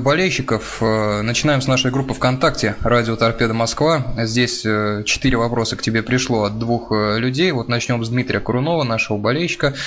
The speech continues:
Есть у нас ещё и Skype вопрос. Начнём вот с группы «Торпедо Москва». Э, Дмитрий спрашивает: «Здравствуйте, Егор. У меня к вам следующие вопросы. Вопрос номер один.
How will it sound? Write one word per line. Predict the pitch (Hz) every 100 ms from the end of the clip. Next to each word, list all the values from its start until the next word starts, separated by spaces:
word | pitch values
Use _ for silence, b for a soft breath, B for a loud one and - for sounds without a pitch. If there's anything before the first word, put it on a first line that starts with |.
| B
Есть | 147 135
у | 131
нас | 117
ещё | 127
и | 113 107 107 117
Skype | - 190 - 120
вопрос. | 117 117 113
Начнём | 135 156 - 131
вот |
с | 120
группы | 131 131
«Торпедо | 113 113 120 120
Москва». | 117 - 117 101 - B B B B -
Э, | 113
Дмитрий | 127 165 - 113
спрашивает: | - 170 170 135
«Здравствуйте, | 120 147 139 123 127
Егор. | 165 170
У |
меня | 135 135
к |
вам | 127
следующие | - 131 123 127
вопросы. | 120 - 113 - 104
Вопрос | 110 127 127
номер | 120 113
один. | 120 139 165